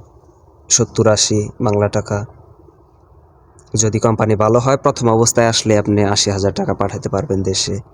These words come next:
আর যদি মনে করেন যে একটু কম হয় স্যালারি, সেক্ষেত্রে আপনি ষাট হাজার টাকা দেশে পাঠাতে পারবেন সর্বনিম্ন। আর তারপরে বছরহানি থাকলে আপনার লাখহানি টাকা স্যালারি হবে, আরও বেশি হবে। এই আপনার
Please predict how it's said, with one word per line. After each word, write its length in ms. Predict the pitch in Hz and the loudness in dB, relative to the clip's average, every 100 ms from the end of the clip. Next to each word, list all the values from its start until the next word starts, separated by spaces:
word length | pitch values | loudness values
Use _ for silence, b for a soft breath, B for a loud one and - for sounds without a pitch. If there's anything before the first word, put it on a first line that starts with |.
| - b b b - | -20 b b b -4
আর 100 | 110 | -2
যদি 280 | 107 110 110 | 0 2 4
মনে 240 | 110 110 | 4 2
করেন 240 | 104 104 104 | 2 2 2
যে 80 | |
একটু 200 | 98 - | -2 -4
কম 300 | 98 - 117 117 | -6 0 0 0
হয় 120 | 120 | 0
স্যালারি, 460 | 120 - 139 147 196 - B B | 0 0 2 2 -2 -8 B B
সেক্ষেত্রে 400 | - - 120 120 | -4 -2 -2 0
আপনি 160 | 120 123 | -2 -2
ষাট 280 | - 113 - | -2 -2 -2
হাজার 200 | 104 107 | -2 -2
টাকা 380 | 110 104 104 - - | -4 -4 -4 -6 -6
দেশে 200 | 107 - | -4 -2
পাঠাতে 320 | 104 101 95 | -4 -4 -4
পারবেন 240 | 101 98 98 | -2 -2 -4
সর্বনিম্ন। 640 | - 113 113 113 101 107 - B B B | -2 0 2 2 0 -2 -6 B B B
আর 80 | - | -4
তারপরে 520 | 135 135 143 139 143 | 0 0 2 4 4
বছরহানি 500 | 120 123 - 123 120 | 4 2 0 2 2
থাকলে 280 | 120 123 117 | 2 0 0
আপনার 240 | 110 113 107 | 0 2 2
লাখহানি 320 | 104 - 101 | 0 -2 -2
টাকা 300 | 104 101 98 | -2 0 0
স্যালারি 380 | - 98 95 98 | -2 -4 -4 -4
হবে, 280 | 92 98 139 - - - _ _ - - | -4 -4 -6 -12 -20 -20 _ _ -12 -2
আরও 160 | 110 104 | 0 0
বেশি 220 | 98 98 | -2 -4
হবে। 300 | 95 90 104 - - - _ B B B B _ - | -4 -2 -4 -6 -20 -20 _ B B B B _ 2
এই 160 | 123 | 4
আপনার 440 | 120 123 117 110 | 4 4 2 2